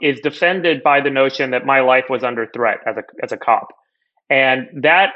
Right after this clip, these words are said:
sources from the fact that we have a Second Amendment in this country where a lot of people are, you know, are, you know,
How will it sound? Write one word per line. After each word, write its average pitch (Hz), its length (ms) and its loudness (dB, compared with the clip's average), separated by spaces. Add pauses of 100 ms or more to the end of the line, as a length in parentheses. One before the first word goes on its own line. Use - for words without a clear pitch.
sources 151 540 0 (100)
from 139 140 0
the 127 200 -2
fact 131 300 2
that 131 160 0
we 139 100 -2
have 123 100 -2
a 123 40 -10 (120)
Second 131 200 -2
Amendment 139 380 -4
in 120 60 -8
this 117 120 -12
country 120 380 -6
where 120 160 0
a 123 100 0
lot 123 100 4
of - 60 -10
people 123 260 -4 (100)
are, 110 140 -2 (360)
you 131 120 -4
know, 110 140 -2 (440)
are, - 120 -8 (120)
you 131 80 0
know, 110 100 0